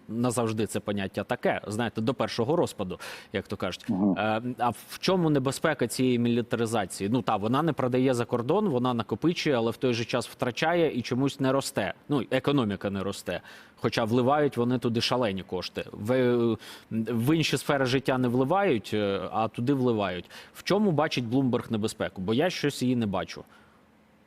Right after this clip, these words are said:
Speaker 2: Я б сказав би так. Ну, е, з-, дійсно, думки можуть бути різними, і я не погоджуюся, е, з,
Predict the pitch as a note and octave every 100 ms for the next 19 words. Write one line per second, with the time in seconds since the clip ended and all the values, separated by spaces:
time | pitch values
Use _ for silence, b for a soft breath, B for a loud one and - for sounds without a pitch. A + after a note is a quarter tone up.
0 | _ - - _ _ _ - - - -
1 | A2+ A#2+ G2+ A2 - D2+ - A#2 G#2 G2+
2 | C3 A#2+ A#2+ B2 G2 B2 B2 B2 D3+ A2
3 | B2+ - G#2+ F2 A2+ A2 A2+ G#2 G2 G#2
4 | E2+ G2 - A2+ G3 F3+ A#2 F#2+ G2 G2
5 | F#2+ G2+ G2+ - G2+ G#2 F#2 G#2 G2+ -
6 | A#2 A#2 A#2 - A#2+ A2+ A2+ - - B2+